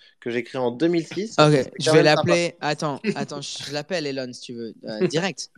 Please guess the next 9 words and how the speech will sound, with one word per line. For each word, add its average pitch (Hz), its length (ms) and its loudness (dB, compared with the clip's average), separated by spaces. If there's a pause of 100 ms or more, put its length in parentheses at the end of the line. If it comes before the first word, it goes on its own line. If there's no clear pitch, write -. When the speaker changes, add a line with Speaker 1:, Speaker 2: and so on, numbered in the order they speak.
(120)
Speaker 1:
<laughs> - 220 4
Ajoute-le. - 520 8 (520)
<laughs> - 140 10 (3500)
Speaker 2:
Wesh, 160 240 4
Elon. 151 260 6 (760)
Ouais. 135 300 0 (280)
Speaker 1:
Ouais. 113 240 0
Speaker 2:
<laughs> 180 80 2
Speaker 1:
<laughs> 196 1600 0